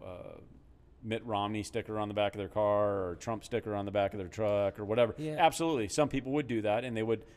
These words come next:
Speaker 1: fly a flag for wh-, whoever they supported politically. But for the most part, in the station and while at work, um, I would say most cops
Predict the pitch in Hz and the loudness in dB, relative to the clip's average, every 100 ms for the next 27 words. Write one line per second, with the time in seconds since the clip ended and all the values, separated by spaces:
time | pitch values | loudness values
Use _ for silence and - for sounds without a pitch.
0 | - - 113 113 117 107 104 101 104 107 | -14 -2 2 2 0 0 2 4 4 2
1 | 101 - 117 110 101 104 113 104 104 104 | -2 -8 -2 -2 -2 -2 -2 0 0 0
2 | 104 - - - 113 110 110 107 - - | -2 -4 -10 -6 -4 -2 -2 -4 -16 -20
3 | - - - 120 139 117 104 107 - - | -20 -20 -6 0 0 0 -2 -4 -8 -20
4 | - 151 156 131 120 127 - 110 95 151 | -6 0 2 4 4 4 4 0 0 -2
5 | 131 117 120 120 120 127 110 101 104 101 | -2 -2 -2 -2 -4 -4 -4 2 2 2
6 | 98 107 107 - - - - - - - | 0 -4 -4 -10 -20 -20 -20 -20 -20 -20
7 | - 117 101 98 98 - - 127 113 123 | -12 -2 0 2 -2 -10 0 2 2 2
8 | 117 110 113 113 117 120 - 113 104 107 | 2 2 -2 2 2 2 0 2 2 2
9 | - | -4